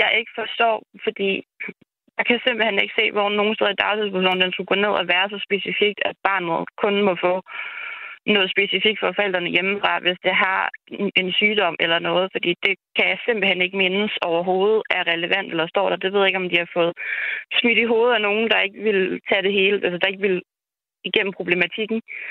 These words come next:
Men, men det burde man altså sagtens kunne, og jeg har arbejdet flere steder, hvor det er ret normalt, at så får de mad med hjemmefra, eller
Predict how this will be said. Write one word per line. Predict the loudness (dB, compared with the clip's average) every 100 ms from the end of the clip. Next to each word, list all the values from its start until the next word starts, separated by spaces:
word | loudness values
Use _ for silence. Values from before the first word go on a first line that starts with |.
| -10 -10 -2 0
Men, | 2 2
men | 0 2
det | 0 2
burde | 2 4
man | 2 0
altså | -2 -2 -2
sagtens | -2 -4 -8 -2
kunne, | 2 4 2 2
og | 2 2
jeg | 2
har | 0 0
arbejdet | 0 0 -2 -4 0
flere | 2 2 0
steder, | 2 2 2
hvor | 0 0
det | 0 -2
er | -8 _ _ -4 -2
ret | -2 -2
normalt, | 0 2 0 -2
at | -4 -2
så | -4 -6 -2
får | 0
de | 2
mad | 2 2 0
med | 0
hjemmefra, | 0 0 -2 -2 -2 0 0
eller | 0